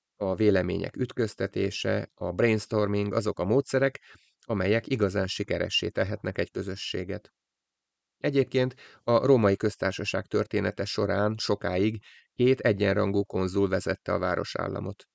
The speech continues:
Egészen jól működött a dolog Julius Cézárig, hiszen ő és az utódai már sokkal inkább az egyszemélyi uralmat építették ki.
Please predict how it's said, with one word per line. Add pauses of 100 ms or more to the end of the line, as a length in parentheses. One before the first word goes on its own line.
(600)
Egészen
jól
működött
a
dolog
Julius
Cézárig, (520)
hiszen
ő
és
az
utódai
már
sokkal
inkább
az
egyszemélyi
uralmat
építették
ki.